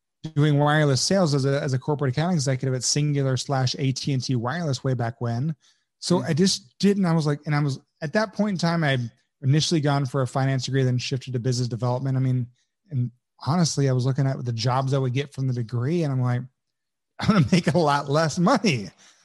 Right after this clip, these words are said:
Speaker 1: So,
Speaker 2: Mm.
Speaker 1: can, and this is where, you know, a lot of my initially, you know, as humans, as, as entrepreneurs, as, as, as men and stuff like that, we,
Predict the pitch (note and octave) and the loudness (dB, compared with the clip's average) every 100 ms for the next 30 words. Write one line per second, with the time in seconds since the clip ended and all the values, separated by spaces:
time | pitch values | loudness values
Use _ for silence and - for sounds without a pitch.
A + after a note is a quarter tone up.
0 | _ - F3+ E3 D#3+ F3 - G#3+ G#3+ A3+ | _ -2 4 6 6 4 2 2 2 0
1 | G3+ F#3 G3+ F3+ F3 G3+ E3 E3 D#3 D3+ | 2 4 4 2 2 2 2 4 2 2
2 | F3+ D3+ C#3 C#3+ E3 E3 B2+ C#3 E3 D#3+ | 0 0 0 0 2 2 2 2 0 -2
3 | C#3+ B2+ F3+ G#3 F#3+ C#3+ B2 D3 F3 _ | -2 0 2 0 2 2 2 0 -2 _
4 | _ _ _ - B3 E3+ A#2 C3 D#3 F3 | _ _ _ -6 0 2 2 2 4 4
5 | B2+ B2 A#2 - C3 A#2+ C3+ D3+ C#3+ D#3+ | 4 2 0 0 -2 0 -2 -2 0 0
6 | B2+ A2+ - B2+ A2 - C3+ A#2+ A#2+ C#3 | 0 -2 -4 -4 -4 -10 -8 -4 -2 -2
7 | E3+ C#3+ D3+ D3 - D#3 D3+ | -2 -2 -2 -4 -4 -6 -6